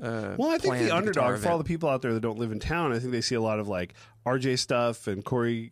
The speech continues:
Speaker 2: uh, Congilio does live streams, obviously,
Speaker 1: Mm-hmm.
Speaker 2: um, you know,
Speaker 1: Guthrie
Speaker 2: uh,
Speaker 1: Trap.
Speaker 2: Guthrie Trap and all those guys. So people are kinda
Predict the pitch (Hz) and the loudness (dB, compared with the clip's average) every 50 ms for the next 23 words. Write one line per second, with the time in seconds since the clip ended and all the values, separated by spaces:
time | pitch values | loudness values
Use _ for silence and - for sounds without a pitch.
0 | - 107 101 98 98 98 - 107 95 104 117 117 117 117 113 113 107 117 113 110 | -6 -4 -2 -2 -2 -4 -6 -8 -4 -2 0 0 2 2 2 0 0 0 -2 -2
1 | 110 110 110 110 110 - - - 123 110 107 104 104 104 101 - 107 104 104 107 | 0 0 0 0 -2 -4 -4 -2 -2 0 0 0 -2 -4 -4 -4 -2 -2 0 -2
2 | 107 117 110 107 101 98 98 98 92 90 92 90 87 87 90 87 - - - - | -2 0 0 0 0 0 0 -2 -2 -2 -2 -2 -4 -4 -6 -10 -12 -14 -20 -20
3 | - _ _ _ _ - 98 92 87 85 85 87 92 120 117 113 - 113 110 - | -20 _ _ _ _ -6 -4 -2 -2 -2 -4 -4 -2 -2 -4 -2 -2 -6 -4 -2
4 | 110 104 101 101 90 - 127 139 131 120 131 123 117 - 131 120 117 117 - 123 | -2 0 0 -2 -2 -2 -2 -2 0 0 0 -2 -2 0 0 0 0 -2 -2 -2
5 | 117 117 113 123 123 - - 117 117 - 135 127 165 160 165 165 143 131 123 120 | 0 0 0 -2 -2 -2 -2 -2 -2 -2 -4 -4 -4 -2 0 0 0 0 0 -2
6 | 127 127 117 107 95 | -2 0 0 0 -2